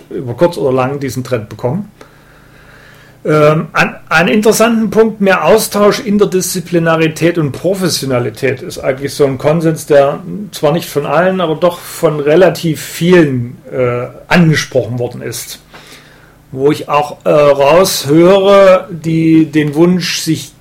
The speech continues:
gegenseitig abzustimmen oder zumindest auszutauschen, äh, also quasi Kommunikation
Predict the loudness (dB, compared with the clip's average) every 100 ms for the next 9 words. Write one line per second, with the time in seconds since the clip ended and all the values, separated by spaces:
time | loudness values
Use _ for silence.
0 | _ _ -4 0 0 2 2 2 -2 -4
1 | -8 -8 -10 -10 -2 2 2 2 -4 -2
2 | 0 0 -2 -2 -2 0 -2 -4 -6 -4
3 | 0 0 0 -2 0 2 4 4 2 0
4 | 0 0 -2 0 2 2 0 -2 -8 -20
5 | -20 -20 -20 -20 -20 -20 _ -20 -8 -2
6 | -2 -4 -4 0 2 0 -2 -6 0 2
7 | 4 4 2 2 2 2 -2